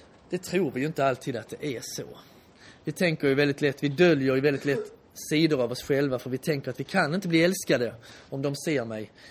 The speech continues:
med detta, med denna taffligheten eller bristen. Men ändå vet vi ju någonstans att det faktiskt ofta är tvärtom. När vi vågar blotta vår litenhet så, så blir vi nästan enklare att älska, eller vi blir lättare att älska.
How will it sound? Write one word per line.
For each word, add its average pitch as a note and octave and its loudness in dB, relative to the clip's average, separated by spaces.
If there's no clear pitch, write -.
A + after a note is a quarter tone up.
med C#3 -4
detta, C#3 -2
med B2 -6
denna C3 -6
taffligheten A2+ -8
eller G#2 -10
bristen. A2 -14
Men C#3 -8
ändå D3+ 0
vet D3 -2
vi D#3 0
ju E3 2
någonstans C#3+ -4
att C3 -8
det C3 -8
faktiskt - -10
ofta C#3 -2
är D3 0
tvärtom. B2 -2
När C3+ -6
vi C3 0
vågar C3 0
blotta B2 -4
vår A2+ -4
litenhet A#2 -6
så, A#2+ -10
så - -8
blir C3+ 0
vi A2+ -4
nästan C#3 -6
enklare B2+ -6
att - -16
älska, B2 -10
eller A#2+ -8
vi A#2+ -6
blir B2+ -4
lättare A#2+ -14
att - -20
älska. - -20